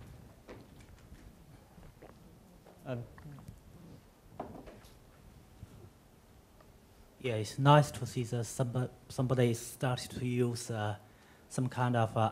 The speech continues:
Speaker 2: F E or C E simulation package to, to do something. Uh, you showed that, uh, I think it's called, uh, V M S for the s-, residual stress, I suppose.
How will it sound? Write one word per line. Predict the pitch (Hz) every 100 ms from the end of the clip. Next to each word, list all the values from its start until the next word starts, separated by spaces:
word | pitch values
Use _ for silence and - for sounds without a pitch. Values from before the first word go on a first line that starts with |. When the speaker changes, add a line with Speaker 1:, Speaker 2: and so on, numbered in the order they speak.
| -
Speaker 2:
F | 131 -
E | 139 123
or | 107 113
C | - 123 123 127
E |
simulation | 120 - 110 127 - 117
package | - 135 - 101 - -
to, | - -
to |
do | - 117
something. | - 110 - 101 - - - - - -
Uh, | 135 147
you | 156 190
showed | 190 - 180 175 175 170 -
that, | 135 123 117 -
uh, | 120 113 110 104 104 101 -
I | 98
think | 131 131
it's | 123
called, | - - 117 113 117
uh, | 110 110
V | 110 139 139
M | 131 127
S | 120 107 - -
for | 113 110
the | 110
s-, | 101 - - 120
residual | 131 131 135 123
stress, | - 143 107 -
I | 98
suppose. | 101 - 98 85 -